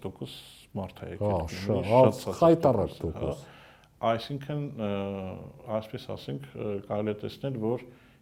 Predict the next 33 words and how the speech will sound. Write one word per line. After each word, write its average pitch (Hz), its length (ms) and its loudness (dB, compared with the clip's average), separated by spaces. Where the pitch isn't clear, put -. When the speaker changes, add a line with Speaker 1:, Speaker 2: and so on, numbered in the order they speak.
Speaker 1:
հիասթափված 101 680 0
է 87 60 -12
Գյումրին, - 380 -14
հա։ 120 100 -6
Ը, 98 160 -8
Գյումրին 104 340 -2
հիասթափված 98 720 -4
է 143 80 -2
և 107 220 -4
հիասթափված - 560 -6
է 127 80 -2
առաջին 104 340 -6
հերթին 131 280 -8
Փաշինյանից։ 98 680 -8
Մենք 95 160 -12
տեսանք - 320 -10
Փաշինյանի, 95 640 -10
մենք 104 180 -4
տեսել 98 240 -6
ենք 92 140 -6
երկու 95 180 -6
հազար 92 240 -8
տասնութին 110 500 -8
Փաշինյան 135 400 -4
ամեն 131 200 -6
ինչքան 123 260 -8
մարդ 113 260 -8
էր 113 80 -8
հավաքվում, 110 560 -6
եղել - 300 -10
հաղթանակական 98 480 -10
քարոզարշավի 95 640 -8
վրա 104 180 -12